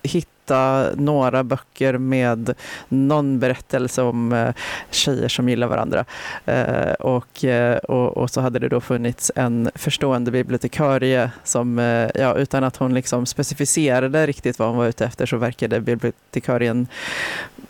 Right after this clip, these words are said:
förstå lite och, eh, och tipsa om, om böcker som var, ja, på,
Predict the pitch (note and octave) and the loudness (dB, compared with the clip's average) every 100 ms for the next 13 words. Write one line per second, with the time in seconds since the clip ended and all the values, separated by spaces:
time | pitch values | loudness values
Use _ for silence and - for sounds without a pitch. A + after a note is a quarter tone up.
0 | - - A2 - A#3 G#3+ C#3+ A#2+ C3+ - | -10 -2 -2 0 0 2 2 2 0 0
1 | B2+ A#2+ - B2+ - - B2+ - C3 D3+ | 2 2 2 -2 -2 0 2 0 -2 -4
2 | C3 - B2 A#2+ - A#2+ A#2+ A#2 - B2 | -4 -2 0 0 0 0 2 0 0 0
3 | B2+ A#2+ - A#2 A#2 A#2+ A2+ - B2 - | 0 0 -2 -2 -2 -2 0 -2 -4 -10
4 | _ - - - - D3 - _ _ - | _ -20 -20 -8 -2 -2 -4 _ _ -4
5 | C#3 C3 | 0 0